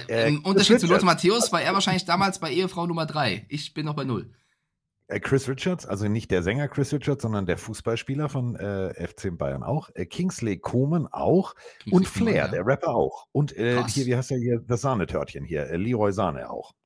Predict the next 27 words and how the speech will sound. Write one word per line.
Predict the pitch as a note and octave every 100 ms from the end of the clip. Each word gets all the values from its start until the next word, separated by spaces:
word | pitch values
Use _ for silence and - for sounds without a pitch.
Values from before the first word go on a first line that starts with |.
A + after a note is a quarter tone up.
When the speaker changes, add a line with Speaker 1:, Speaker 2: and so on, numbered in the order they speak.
| -
Speaker 2:
<laughs> | - - F#4+ F3+ F3 -
Dann | C3
weißt | C3+ G#3 -
du |
jetzt | F3+ A3
schon | A3
mehr | G3 G3
als | F#3+
ich. | E3+ B2+
Also | B2+
ich |
kann | G3+
nur | E3+
sagen, | F3 D#3
Laden | C3+ C#3+ F3+ D#3
sehr, | D#3+
sehr | F#3 F3
freundlich. | - D#3 F#3+ F#3 G3 - -
Ähm, | C3+ C3+ C3+ B2+
du | A#2+
Speaker 1:
Ja, |
Speaker 2:
musst | G2+ -
dich | F3
Speaker 1:
sehr |
Speaker 2:
halt | E3
Speaker 1:
schöner | E3+ D3+ F2+
Laden. | D2 -